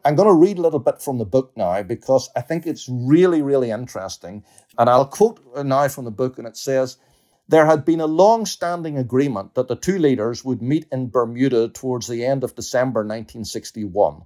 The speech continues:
and it had become obvious that the use of Christmas Island would be the main item on the agenda. Harold Watkinson," that was the, uh, uh, chief secretary, "had advised the Prime Minister to be wary of the American request.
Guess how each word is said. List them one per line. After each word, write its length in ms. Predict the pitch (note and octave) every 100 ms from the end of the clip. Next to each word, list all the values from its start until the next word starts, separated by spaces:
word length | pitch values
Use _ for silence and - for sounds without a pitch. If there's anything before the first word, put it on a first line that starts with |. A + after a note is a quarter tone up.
| _ _ _ - _
and 120 | C3+ C#3
it 80 |
had 100 | C#3
become 380 | - - E3+ E3+
obvious 480 | E3+ G3+ G3 B2+ A2
that 160 | B2+ -
the 80 |
use 240 | A#2+ D#3 D#3
of 100 | D3
Christmas 460 | D3+ C#3+ B2+ A#2+
Island 320 | G#2 A2 A2 A2
would 160 | G#2
be 100 | A#2+
the 140 | G#2+ A2
main 260 | B2+ C3 B2+
item 280 | A2 A#2 G2+
on 100 | G2
the 100 | G2
agenda. 520 | F2 F#2+ F2+ D2 - _ _ _
Harold 340 | C#3 F3+ D3+
Watkinson," 840 | C#3+ D3 - G2 F#2+ - B2 C3
that 180 | G2+ G2+
was 180 | G2+ F#2+
the, 280 | G#2 G2+ -
uh, 40 | G2
uh, 360 | F#2 - G2 -
chief 260 | - A#2 -
secretary, 540 | G#2+ F2+ G2+ F2 A2+ - _ -
"had 120 | B2+
advised 460 | A#2 D3 F3 F3
the 80 | -
Prime 280 | C#3+ D#3 C#3+
Minister 380 | C3+ C#3+ - A#2
to 120 | A#2
be 120 | A#2+
wary 420 | A#2 B2+ D3 C#3+
of 120 | B2+ A#2+
the 80 |
American 440 | G#2+ G#2 G#2+ G#2 F2+
request. 560 | F2 - C3 - -